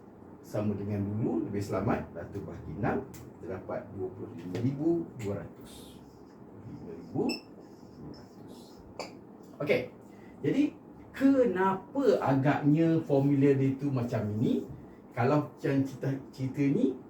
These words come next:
kita ada dua puluh empat, okey, dua puluh empat, asalnya dua puluh empat. Kalau kita ambil empat P tiga saja. Kenapa empat P tiga bahagi tiga dalam kisah ini?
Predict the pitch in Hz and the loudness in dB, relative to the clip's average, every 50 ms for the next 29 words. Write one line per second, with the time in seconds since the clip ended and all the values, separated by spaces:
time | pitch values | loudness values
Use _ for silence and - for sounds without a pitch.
0 | - - - - 117 117 139 127 120 123 123 120 113 110 120 139 196 262 262 226 | -20 -20 -14 -10 -6 0 2 4 4 6 4 4 4 4 2 2 4 4 4 4
1 | 185 - - - 147 131 123 120 113 - 104 104 101 95 - - - - - 98 | 4 2 0 -2 0 0 2 2 0 -2 -4 -6 -6 -6 -6 -8 -6 -4 0 2
2 | - - - - - - - - - - - - - - 131 160 226 - 240 - | 4 2 2 2 -4 -14 -20 -20 -20 -20 -20 -16 -6 -2 0 0 2 0 -2 -6
3 | - - - - - - - - - - - - - - 104 104 - - - 104 | -12 -18 -20 -20 -18 -10 -8 -8 -8 -8 -10 -12 -12 -10 -10 -12 -10 -8 -4 -2
4 | 101 120 165 - - - - - - - 123 - - 240 254 240 - 156 135 135 | 2 4 4 4 2 0 -6 -10 -8 -6 -6 0 4 6 6 6 6 4 4 4
5 | - 131 120 113 - - - - - - - - - 123 - - - - 123 127 | 4 2 2 2 0 -2 -4 -4 -8 -12 -8 -4 -2 -2 -2 -2 2 2 4 6
6 | 131 127 123 131 - - 123 104 - - 117 104 - 104 98 - 113 107 - 104 | 6 6 4 4 2 2 0 0 0 -4 -8 -8 -8 -8 -8 -6 -6 -6 -4 -4
7 | 98 98 - 101 - - - - - - - - - - 170 165 190 214 233 240 | -4 -4 -4 -6 -6 -8 -12 -16 -16 -16 -14 -8 -2 -2 0 0 0 0 -2 -2
8 | - 285 294 - - - - - 151 156 165 151 - - 147 - - - - - | -2 -2 -2 -2 -2 -4 -2 0 2 2 2 0 -2 0 2 2 2 0 -2 -8
9 | - - - - - - - - - - - - - - - 185 185 185 180 175 | -12 -14 -14 -14 -16 -16 -16 -18 -16 -16 -16 -16 -16 -12 -8 -6 -4 -4 -2 -2
10 | 147 - - - 147 143 143 131 113 135 147 143 143 139 139 139 - - - 107 | -4 -4 -6 -4 -2 0 0 2 4 8 10 10 10 10 6 2 -2 -6 -8 -4
11 | 107 113 117 120 131 127 123 123 123 120 - 147 147 135 131 156 160 131 120 120 | -2 0 0 2 0 0 0 0 -2 -2 -2 -2 0 0 4 6 6 6 6 4
12 | 120 120 - 127 120 117 - 123 104 95 - 127 160 - - - | 2 2 2 0 -2 -2 -2 -2 -4 -2 0 0 0 0 0 -2